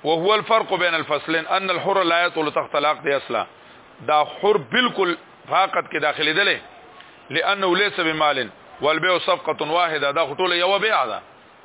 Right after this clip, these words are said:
یو سودا نه ده. فكان القبول في الحر شرطا. دا قبول په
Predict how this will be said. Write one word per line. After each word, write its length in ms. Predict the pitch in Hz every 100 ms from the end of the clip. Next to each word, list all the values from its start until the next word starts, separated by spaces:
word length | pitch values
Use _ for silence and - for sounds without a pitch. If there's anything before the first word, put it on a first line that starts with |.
| -
یو 180 | 175 208
سودا 300 | 202 202 226
نه 80 | 226
ده. 160 | 185 - - - - - - - - - - - - - -
فكان 360 | 143 - 190 190
القبول 580 | 170 - 165 196 196 147
في 120 | 156
الحر 360 | 143 175 170
شرطا. 440 | 151 165 143 123 101 - - - -
دا 160 | 147
قبول 400 | 147 165 160 208
په 100 | 165